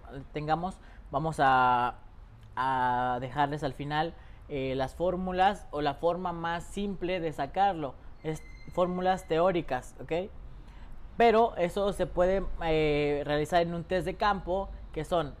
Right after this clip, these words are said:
en pista o, eh, lo más eficiente es en una banda sin fin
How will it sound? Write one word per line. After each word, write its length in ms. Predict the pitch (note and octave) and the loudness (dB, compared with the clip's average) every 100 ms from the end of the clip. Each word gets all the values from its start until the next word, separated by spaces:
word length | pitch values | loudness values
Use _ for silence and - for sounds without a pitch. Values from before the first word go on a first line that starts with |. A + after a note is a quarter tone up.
| C3 | -12
en 120 | C3 | -6
pista 640 | E3+ G3 E3 F3 F3 F3 - | -2 -2 -2 2 2 0 -2
o, 300 | F3+ G3+ G#3 - - - | 0 0 -2 -12 -18 -4
eh, 280 | D#3+ D3+ D3 | 0 2 2
lo 140 | C#3+ | 0
más 420 | D#3 E3+ E3+ - | 0 0 -2 -4
eficiente 680 | F3 D#3 D3 - F#3+ F#3 F#3 | -4 -2 -2 -2 -2 0 0
es 140 | E3+ | 0
en 80 | F3 | -4
una 160 | E3 E3 | -2 0
banda 260 | D#3 D#3+ | 0 -2
sin 200 | D3+ C3 | -4 -8
fin 240 | A#2+ C3 | -6 -8